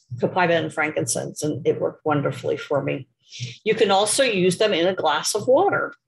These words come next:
Uh, I use that to actually flavor my water all day when I'm at work. So here's a dilution chart.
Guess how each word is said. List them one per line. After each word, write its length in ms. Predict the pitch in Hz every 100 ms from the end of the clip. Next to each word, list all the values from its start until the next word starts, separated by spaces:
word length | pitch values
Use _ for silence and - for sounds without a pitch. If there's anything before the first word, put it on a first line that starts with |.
| -
Uh, 240 | 170 165
I 120 | 156 165
use 360 | 175 180 175
that 260 | 170 165 -
to 120 | -
actually 340 | 160 165 175 170
flavor 480 | - 180 185 180
my 240 | 151 156 147
water 420 | 151 147 143 143
all 200 | 147 151
day 180 | 151 143
when 220 | 151 143
I'm 160 | 139 139
at 160 | -
work. 280 | 143 139 - - _ _ _ _ _ _ _ _ _ _ _ _ _ _ _ _ _ _ _ _ _ _ _ _ - - -
So 140 | 233
here's 200 | 240 262
a 80 | 254
dilution 480 | 233 185 175 - 151
chart. 340 | 151 151 -